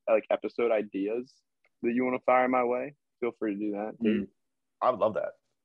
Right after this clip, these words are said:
Speaker 2: Yeah, I'd be happy to come on again. This was fun.
Speaker 3: Yeah.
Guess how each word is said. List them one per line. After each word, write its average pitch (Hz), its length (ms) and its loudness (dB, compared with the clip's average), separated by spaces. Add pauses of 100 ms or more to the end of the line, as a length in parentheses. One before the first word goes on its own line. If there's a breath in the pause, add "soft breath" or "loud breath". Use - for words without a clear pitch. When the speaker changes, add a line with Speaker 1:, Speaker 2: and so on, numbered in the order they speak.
(720)
Speaker 2:
Yeah, 101 160 0
I'd 131 80 2
be 135 80 0
happy 104 240 2
to 95 120 0
come 98 120 -6
on 95 100 -4
again. 95 220 -2
This 98 160 -4
was 107 160 -2
fun. 101 180 -2 (760)
Speaker 3:
Yeah. 104 180 -6